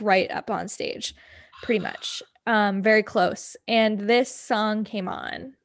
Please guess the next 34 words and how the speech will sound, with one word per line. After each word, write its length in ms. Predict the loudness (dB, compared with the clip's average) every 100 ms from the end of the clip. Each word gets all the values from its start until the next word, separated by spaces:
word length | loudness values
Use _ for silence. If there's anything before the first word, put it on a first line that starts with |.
| _ -2
and 680 | 2 2 2 0 -2 -4 -8 -16 _ _ _ 2
I, 80 | 6
there 140 | 8
was, 320 | 8 6 -2 -10 -2
you 120 | 2
know, 260 | 4 4 2 0 0
if 220 | 0 0
you've 160 | -6
seen 300 | -6 -4 -2 -2
a 40 |
band 380 | 0 2 2 2
more 200 | 2 2
than 140 | 0
once 360 | 0 -2 -4 -4
and 180 | -4 -4 -10 -20 -20 -14 2
the 160 | 4
performances 640 | 6 4 4 2 2 -2 -2
are 120 | -2
great, 440 | 0 2 2 0 _ _ _
but 140 | 0 4
then 160 | 4
there's, 260 | 4 2 4
like, 220 | 2 2
one 640 | 0 2 2 2 -2 -8 -10 _ _ _ _ 0
and 160 | 2 4
you're 180 | 4
like, 240 | 4 2 0
"This 400 | 0 2 2 0
was 280 | 0 0 -2 -12 _ _ -4
different." 480 | -4 -2 -6 -8 -12 _ -6
And 280 | -2 -2 -4
maybe 300 | -2 0 2
that's 240 | 0 0
because 680 | -4 -8 -4 -2 -2 -6 -14